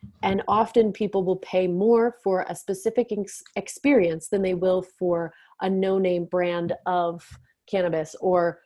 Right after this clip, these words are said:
soda or chips or whatever. So that's really what, what this whole section of marketing for today's conversation is about, is it's look at Top Leaf, look at the way that they're marketing,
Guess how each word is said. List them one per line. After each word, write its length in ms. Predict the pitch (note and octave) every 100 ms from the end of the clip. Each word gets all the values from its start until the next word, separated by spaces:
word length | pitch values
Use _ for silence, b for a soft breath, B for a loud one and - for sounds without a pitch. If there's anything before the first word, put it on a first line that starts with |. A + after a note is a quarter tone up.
| _
soda 480 | - - F3 D#3+ -
or 460 | - F3+ E3+ E3 D#3+ _ _ _ _ _ _ _ -
chips 400 | - G3 - -
or 160 | F#3
whatever. 640 | E3 F3 E3+ D#3+ - - - _ _ _ _ _ _ _ _ _ _ _ -
So 160 | A#3
that's 320 | G#3+ A3+ A3 G#3
really 300 | B3+ A#3+ G#3
what, 680 | E3 F3+ F3 - - - _ _ _ -
what 300 | F#3 G3+ G3
this 160 | F#3+
whole 340 | - - G3+ F#3
section 460 | - F3 - F#3+
of 120 | F3 F3+
marketing 460 | F3 E3+ F3+ F3
for 100 | D#3+
today's 340 | F3 F3 F3+ E3+
conversation 680 | - F3 E3+ D#3+ F3 - E3+
is 160 | E3
about, 340 | F3 G3+ G3+ F#3+ B B B B _
is 200 | G#3+ G#3
it's 280 | G3+ - - _ _ _ _ _
look 380 | F#3 F#3+ C4+ D#4
at 120 | A#3
Top 340 | - F3 D#3+
Leaf, 340 | F3+ F3+ F3 _ _ _
look 320 | G#3 G3+ A3+
at 100 | C4
the 80 | B3+
way 180 | G#3+ G#3
that 160 | F#3+ F#3+
they're 140 | F3+
marketing, 640 | F3 F3 E3+ F3+ F3 F3